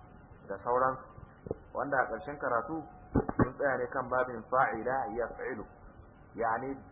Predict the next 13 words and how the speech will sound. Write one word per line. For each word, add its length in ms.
bil 180
kasri 320
fihima, 460
da 100
kasra 380
a 60
cikin 280
madi 460
da 100
kuma 220
kasra 560
a 80
cikin 340